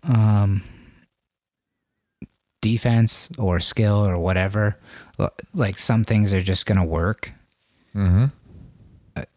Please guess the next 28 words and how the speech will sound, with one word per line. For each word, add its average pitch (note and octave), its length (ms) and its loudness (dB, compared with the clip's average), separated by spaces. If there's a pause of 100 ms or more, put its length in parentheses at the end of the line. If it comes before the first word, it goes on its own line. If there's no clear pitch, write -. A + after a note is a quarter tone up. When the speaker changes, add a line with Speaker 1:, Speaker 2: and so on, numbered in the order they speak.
(160)
Speaker 1:
'cause F#2 360 -2
they F2 160 -2
just, F2 300 -8
they're G2 100 -4
not F#2+ 240 -2
doing E2+ 300 0
anything. - 460 -6 (500)
And A2 160 0
then, A2+ 100 2
like, G2 220 -2
other A2+ 140 0
things, G#2 200 2
if G2 120 -6
you A2 80 2
don't G#2 140 0
do G2 140 0
it G#2+ 100 0
this G2+ 140 0
specific - 680 -2
way, F2 380 0 (600)
like, G#2 240 -2 (680)
it's - 160 -4
never G#2+ 200 2
gonna F2+ 140 0
work D2+ 200 -2
on F#2 60 -4
somebody F2+ 320 -4
good. - 180 -8